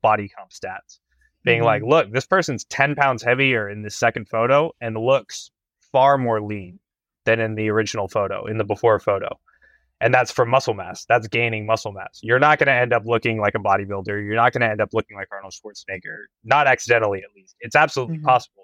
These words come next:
Speaker 1: If that's what you're training for, it's doable. You can do it for sure. It is difficult to do. It's not something that you're gonna do by accident. You need to go in every day consistently for years to get that kind of progress.
Speaker 2: Mm-hmm.
Speaker 1: And you're not gonna fall into it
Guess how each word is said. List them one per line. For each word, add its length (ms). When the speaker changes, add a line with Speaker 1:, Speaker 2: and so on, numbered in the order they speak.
Speaker 1:
If 60
that's 260
what 140
you're 80
training 360
for, 280
it's 180
doable. 440
You 140
can 140
do 180
it 160
for 100
sure. 360
It 160
is 180
difficult 480
to 80
do. 280
It's 220
not 280
something 240
that 100
you're 100
gonna 180
do 120
by 160
accident. 500
You 180
need 180
to 80
go 240
in 180
every 340
day 340
consistently 640
for 220
years 640
to 120
get 160
that 220
kind 120
of 100
progress. 560
Speaker 2:
Mm-hmm. 280
Speaker 1:
And 120
you're 120
not 180
gonna 140
fall 260
into 220
it 120